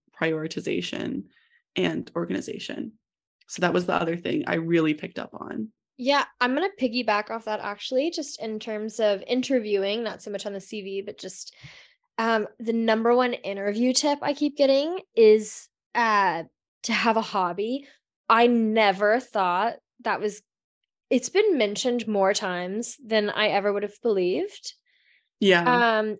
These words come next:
Speaker 2: but having that unique hobby, something that you're genuinely passionate about, and it can't be that you like reading, <laughs> which I think is so
Speaker 1: Which is
Speaker 2: hard for everybody
Speaker 1: so
Speaker 2: in
Speaker 1: frustrating
Speaker 2: publishing.
Speaker 1: because it, because, because if, if no one lies to each other, we're in publishing because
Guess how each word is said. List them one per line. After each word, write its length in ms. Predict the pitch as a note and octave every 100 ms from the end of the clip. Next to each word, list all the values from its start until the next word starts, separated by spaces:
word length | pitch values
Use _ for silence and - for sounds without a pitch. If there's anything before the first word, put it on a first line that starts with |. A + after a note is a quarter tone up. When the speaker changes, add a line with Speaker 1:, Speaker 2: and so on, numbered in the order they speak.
| A#3
Speaker 2:
but 140 | B3+
having 360 | B3 A#3+ A3+ C#4
that 180 | E4+ B3+
unique 360 | C4+ A#3 -
hobby, 360 | G#3+ G3 G3 A3
something 300 | A#3 G#3 G#3+
that 80 | A3
you're 120 | D4+
genuinely 540 | A#3+ G#3 F#3+ F#3+ G3+ G#3+
passionate 400 | A3 F#3 - A3+
about, 220 | A3+ A#3 -
and 240 | B3 B3 A3+ _ -
it 220 | A3 A3
can't 360 | - C#4 C4+
be 180 | A#3+ B3
that 120 | B3
you 140 | B3 A#3+
like 180 | G#3+ G#3
reading, 560 | F#3+ F#3 E3 D#3 G#3 A3+ _ _ -
<laughs> 100 | -
which 580 | - - A4 G4 C4+ - - - -
I 80 | D4+
think 160 | C#4+
is 140 | C#4+ C#4
so 80 | D4
Speaker 1:
Which 140 | G#4
is 100 | F#4
Speaker 2:
hard 120 | C#4+
for 100 | C4
everybody 260 | C#4 D4 E4+
Speaker 1:
so 40 | B3
Speaker 2:
in 60 |
Speaker 1:
frustrating 720 | A#3+ C#4 B3+ A#3+ D4 B3 A#3+
Speaker 2:
publishing. 40 | G#3+
Speaker 1:
because 380 | B3 - B3+ A#3+
it, 320 | C4+ G#3+ G#3
because, 520 | C#4 C4+ - D4+ C#4 A#3+ - - _ _ -
because 380 | C4+ D#4 C#4 C#4+
if, 120 | C#4 A#3 A#3+ - C#4+
if 160 | C4 C4
no 120 | C4
one 120 | D#4
lies 300 | A#3 G#3+ A#3
to 120 | -
each 180 | F#3 F3+
other, 360 | E3+ D#3+ E3 F#3 -
we're 140 | G#3+
in 260 | A3+ A#3+ A#3
publishing 500 | A3 G#3 B3 F#3+ F3
because 480 | F3+ - F3 E3+